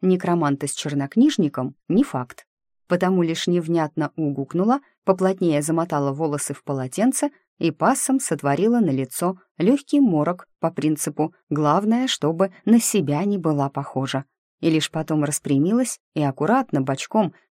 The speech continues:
так, чтобы адептки не смогли хорошенько рассмотреть меня, пошла к раковине для умывания, к той, напротив которой не было зеркала. «Тиль, ты чего-то неразговорчивая сегодня»,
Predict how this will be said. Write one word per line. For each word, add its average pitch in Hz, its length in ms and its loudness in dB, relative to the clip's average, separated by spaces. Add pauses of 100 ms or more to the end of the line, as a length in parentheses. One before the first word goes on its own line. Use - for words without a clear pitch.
(100)
так, 170 200 0
чтобы 151 340 -2
адептки 160 540 -4 (200)
не 180 140 4
смогли 160 400 2
хорошенько 151 640 0
рассмотреть 160 600 -2
меня, 156 300 0 (280)
пошла 156 420 0
к - 100 -6
раковине 185 540 0
для 143 200 2
умывания, 143 680 2 (420)
к - 80 -18
той, 277 300 4 (240)
напротив 185 540 2
которой 214 520 0
не 151 220 2
было 143 260 -2
зеркала. 139 560 -4 (440)
«Тиль, 226 340 2 (180)
ты 320 140 0
чего-то 277 440 2
неразговорчивая 226 960 2
сегодня», 143 580 0